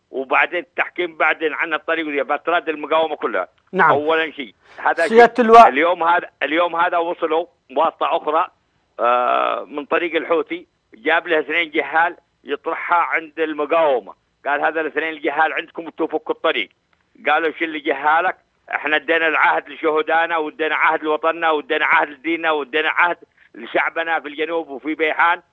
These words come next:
Speaker 1: وفي محافظتنا، ان لا يجزع الا على جثثنا".
Speaker 2: بيض الله في جيبكم.
Speaker 1: هذا اللي الآن
Speaker 2: سيادة اللواء،
Speaker 1: وصل
Speaker 2: عذرًا
Speaker 1: آخر.
Speaker 2: للمقاطعة، آه، هذا هو العشم في رجال بيحان ورجال شبوة،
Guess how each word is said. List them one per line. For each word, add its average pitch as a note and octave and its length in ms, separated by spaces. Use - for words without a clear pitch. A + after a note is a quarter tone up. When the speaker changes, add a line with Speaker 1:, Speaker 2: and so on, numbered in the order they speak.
Speaker 1:
وفي C#3 240
محافظتنا، D#3 680
ان D3+ 160
لا D3+ 260
يجزع D3+ 280
الا D3+ 140
على D#3 200
جثثنا". A2+ 480
Speaker 2:
بيض F3+ 180
الله F3 160
في D3+ 60
جيبكم. D3 280
Speaker 1:
هذا E3 220
اللي E3 180
الآن D#3 120
Speaker 2:
سيادة A#3+ 260
اللواء، B3 280
Speaker 1:
وصل - 140
Speaker 2:
عذرًا G#3 360
Speaker 1:
آخر. F#3 100
Speaker 2:
للمقاطعة، D#3+ 640
آه، D#3 380
هذا F#3+ 320
هو F#3 140
العشم D#3+ 360
في D#3+ 140
رجال D#3 280
بيحان F3 400
ورجال E3+ 340
شبوة، D3+ 440